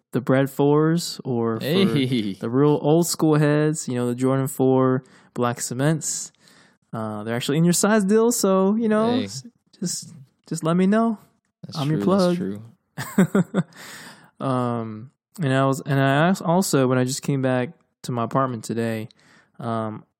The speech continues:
Speaker 1: I'm on my third box of the monthly su-, subscription for the Hot Ones hot sauces.
Speaker 2: Oh, wow.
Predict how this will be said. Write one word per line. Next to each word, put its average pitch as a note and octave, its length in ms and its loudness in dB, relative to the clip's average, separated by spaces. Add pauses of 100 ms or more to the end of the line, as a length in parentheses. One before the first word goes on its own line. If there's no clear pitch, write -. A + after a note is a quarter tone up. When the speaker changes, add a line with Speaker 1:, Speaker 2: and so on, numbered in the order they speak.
Speaker 1:
I'm C3 180 -2
on C#3+ 120 2
my A#2+ 100 0
third D3 400 0
box C3+ 320 0
of C3 80 -2
the A#2+ 80 -4
monthly C3+ 340 -2
su-, B2 200 -6
subscription C3+ 880 -4
for A#2+ 160 -4
the A2 80 -6
Hot C#3+ 320 -2
Ones B2+ 360 -2
hot D#3 260 -4
sauces. A#2 360 0
Speaker 2:
Oh, F#3+ 420 2
wow. G2+ 640 -2